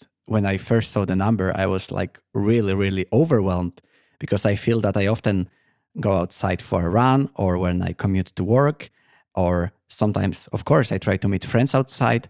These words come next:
But still, when you think about it, it's true. Like, most of us spend over ninety percent of our time indoors. And I think it, as you mentioned as well, it has enormous implications on our health and well, and well-being. And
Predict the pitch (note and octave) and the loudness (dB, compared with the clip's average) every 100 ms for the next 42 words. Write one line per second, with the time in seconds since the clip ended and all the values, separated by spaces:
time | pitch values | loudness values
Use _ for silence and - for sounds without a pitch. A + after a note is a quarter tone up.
0 | _ _ _ - A#2+ - - F3+ D3 - | _ _ _ -2 -2 -2 2 2 2 0
1 | B2 A2+ A2 - F#3 E3 A2 F#2 F#2+ - | 0 2 2 2 0 2 2 0 -2 -6
2 | - - _ B2 - - F#3+ E3+ G2 F#2 | -12 -16 _ -4 -2 0 2 4 2 0
3 | A#2 C#3+ - G#2 G2 - G2+ F#2+ - - | 0 2 0 0 0 -2 -2 -2 -2 -4
4 | G#2 F#2+ G#2 C3 B2 A2 - _ G2 F2+ | -2 0 2 0 0 -2 -2 _ -6 -2
5 | G#2+ A2+ G2 F#2 - G2+ G2 F#2 A2+ F3 | 0 0 0 -2 0 0 0 0 2 2
6 | A#2 F#2+ F2+ - G2 F#2+ - _ _ _ | 2 0 -2 -2 -2 -2 -6 _ _ _
7 | G#2 G2+ C3 - - _ G#2+ G2+ G#2 D#3+ | -2 0 0 0 -4 _ -4 0 2 2
8 | - G2+ F#2 F#2 F#2 - _ G#2 G2+ - | 2 0 0 0 -2 -6 _ 0 0 -2
9 | - A2+ C#3 D3 A2 G2 G2 G2+ G2 G2+ | 0 2 4 2 0 -2 -2 0 0 -2
10 | - G2+ F#2+ F#2 F2+ - D#3 F3+ - G#2 | -2 -2 0 0 -2 2 2 2 0 0
11 | G#2+ B2+ - F#2+ F2+ F#2+ G2 B2 E3 F3+ | 2 0 0 -2 -2 -2 2 2 4 2
12 | - _ _ _ - - G#2+ G2+ | -2 _ _ _ -10 0 2 2